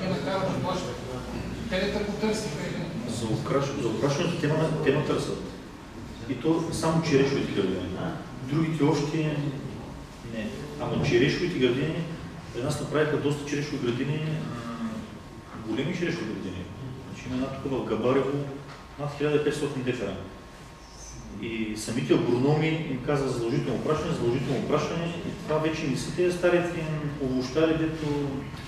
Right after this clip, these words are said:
Speaker 2: Това са хора, бизнесмени. Той слуша агронома. И агрономът, като му каже, „Трябва да караш триста кошера“, той кара триста кошера.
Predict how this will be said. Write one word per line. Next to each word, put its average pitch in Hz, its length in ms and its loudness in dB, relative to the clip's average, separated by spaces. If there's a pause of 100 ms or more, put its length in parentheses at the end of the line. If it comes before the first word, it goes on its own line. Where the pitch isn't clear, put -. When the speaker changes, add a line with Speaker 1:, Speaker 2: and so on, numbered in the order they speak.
(260)
Speaker 2:
Това 262 120 0
са - 120 0
хора, 220 260 6
бизнесмени. 190 880 4 (1500)
Той 160 220 4 (180)
слуша 170 220 0 (540)
агронома. 135 560 4 (420)
И 139 40 10
агрономът, 170 420 8
като 156 100 0
му - 80 2
каже, 160 180 6 (240)
„Трябва 160 220 8
да 156 60 0
караш 156 160 6 (100)
триста - 260 0
кошера“, 180 380 0 (1400)
той 147 180 2
кара 151 220 8
триста - 220 2
кошера. - 340 -6